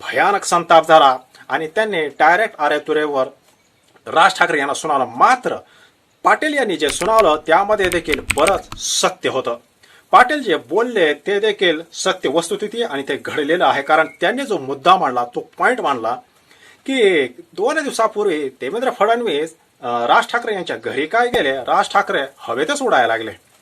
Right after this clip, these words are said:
या माणसाला, अ, एवढं राजकारण कसं कळत नाही की याच्या पोराला देवेंद्र फडणवीस यांनी पाडलं, याला लोकसभेमध्ये वापरलं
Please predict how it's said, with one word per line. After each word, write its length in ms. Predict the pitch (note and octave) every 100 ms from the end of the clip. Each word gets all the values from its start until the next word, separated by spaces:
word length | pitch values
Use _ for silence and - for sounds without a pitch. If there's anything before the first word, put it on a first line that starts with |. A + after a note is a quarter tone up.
| - - -
या 200 | F#3 A#3+
माणसाला, 640 | C4 F#3 D#3+ G3 A3+ C#3 C#3 - _ _ -
अ, 80 | C3
एवढं 300 | C3 A3 F#4+
राजकारण 500 | E3 D3+ - C4 D#4+
कसं 200 | D#4+ F#3+
कळत 300 | F3 D#3 C#3
नाही 140 | C3+ C#3
की 100 | D#3
याच्या 240 | F#3 D#3
पोराला 440 | - C#3+ D#3 F#3+
देवेंद्र 320 | F#3+ C#3 D#3+ D3+
फडणवीस 480 | - C#3 D#3+ C#3
यांनी 160 | D3 C3
पाडलं, 400 | - A#2 G#2+ A2+ - _ - - - -
याला 340 | C#3 F3+ B3
लोकसभेमध्ये 680 | A#3+ F3+ F3 F#3 G3+ F#3+ F#3+
वापरलं 640 | C3+ D#3+ - C#4 F3 C#3+